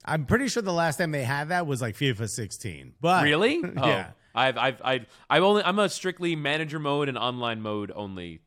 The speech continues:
Speaker 2: kind of guy.
Speaker 1: Really? You feel
Speaker 2: Yeah.
Speaker 1: like a, you sound like a football manager kind of guy to me.
Speaker 2: Um,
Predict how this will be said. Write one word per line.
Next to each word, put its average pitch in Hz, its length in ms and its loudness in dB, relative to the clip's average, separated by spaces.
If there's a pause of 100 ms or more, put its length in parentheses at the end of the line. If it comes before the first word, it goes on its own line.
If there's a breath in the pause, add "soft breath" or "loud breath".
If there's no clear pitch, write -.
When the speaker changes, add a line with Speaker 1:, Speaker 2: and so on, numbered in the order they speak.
(140)
Speaker 2:
kind - 160 -8
of 117 60 -2
guy. 135 60 4
Speaker 1:
Really? 113 420 0
You 143 200 -4
feel 202 140 0
Speaker 2:
Yeah. 262 60 4
Speaker 1:
like 240 160 0
a, 143 440 -4
you 180 160 -4
sound 240 240 -4
like 202 100 -2
a 113 140 -4
football 156 400 -4
manager 82 460 -8
kind 76 200 -12
of 76 60 -12
guy 80 160 -8
to 73 80 -12
me. 60 260 -16 (420)
Speaker 2:
Um, 170 380 6